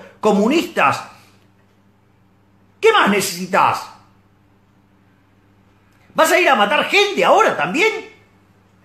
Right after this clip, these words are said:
¿Para que cumplan los controles estúpidos? Hay un libro que se llama Cuatro mil años de control de precio y salario. ¿Cómo no combatir la inflación?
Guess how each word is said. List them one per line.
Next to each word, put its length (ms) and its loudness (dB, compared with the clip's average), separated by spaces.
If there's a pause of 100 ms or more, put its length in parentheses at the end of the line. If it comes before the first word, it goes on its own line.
(580)
¿Para 200 0
que 120 -4
cumplan 300 0
los 100 4
controles 500 2
estúpidos? 880 0 (3000)
Hay 140 0
un 100 2
libro 200 6
que 80 4
se 100 0
llama 180 2
Cuatro 280 2
mil 180 0
años 160 4
de 80 2
control 280 0
de 80 4
precio 280 -2
y 20 -6
salario. 400 2
¿Cómo 220 0
no 160 2
combatir 360 0
la 80 2
inflación? 840 -2